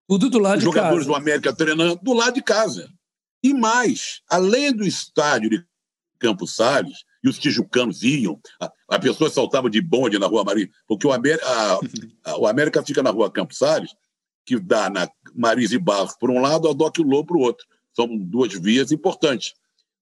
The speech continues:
Speaker 2: Os bondes, na época, os bondes paravam e as pessoas iam a pé, sabe, com bandeiras e camisas do América,
Speaker 3: Ah, que
Speaker 2: soltando
Speaker 3: bonito.
Speaker 2: fogos, rojões e tal.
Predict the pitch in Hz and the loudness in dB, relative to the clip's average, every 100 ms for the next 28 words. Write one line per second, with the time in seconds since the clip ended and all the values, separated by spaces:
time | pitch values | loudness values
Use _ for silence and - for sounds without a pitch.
0 | - 120 110 95 143 202 180 85 95 110 | -4 -4 -4 0 0 2 0 -2 0 0
1 | - 101 82 127 151 - 135 107 143 165 | -2 -6 -4 -2 -2 -2 -2 0 0 0
2 | 95 78 _ - 110 - 120 110 123 95 | -2 -8 _ -2 -2 0 -4 -2 -4 -2
3 | 147 123 - - 135 165 - _ _ _ | -2 -4 -4 -2 0 0 -2 _ _ _
4 | _ _ - 139 98 120 107 104 87 82 | _ _ -2 -2 0 -2 0 0 0 2
5 | 143 156 98 90 92 87 87 120 92 110 | 2 2 -2 -4 -6 -6 -2 -2 -2 -2
6 | - - 120 120 87 - 98 98 120 92 | -4 -2 0 0 -2 -4 -6 -2 -2 0
7 | 95 95 95 147 131 95 95 92 78 143 | 0 2 2 2 0 -4 -6 -6 -4 -2
8 | 135 113 110 95 | -2 -2 -2 -4